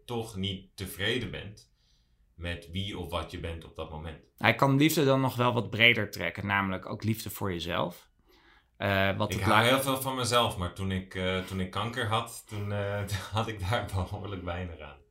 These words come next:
Speaker 2: Ja, maar ik denk toch dat je dan, eh, dat je dan uitkijkt naar dat je niet meer, hè, dat je, dat je,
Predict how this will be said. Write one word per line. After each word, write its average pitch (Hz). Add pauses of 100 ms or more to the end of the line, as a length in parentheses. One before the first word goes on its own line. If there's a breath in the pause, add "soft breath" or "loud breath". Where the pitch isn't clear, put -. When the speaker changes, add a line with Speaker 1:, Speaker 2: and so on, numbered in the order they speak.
(260)
Speaker 2:
Ja, 139
maar 131
ik 107
denk 127
toch 151
dat 117
je 104
dan, 95
eh, 87 (120)
dat 101
je 101
dan 87
uitkijkt 90
naar 82
dat 85
je 87
niet 101
meer, 85 (480)
hè, 95
dat 98
je, 69
dat 87
je, 87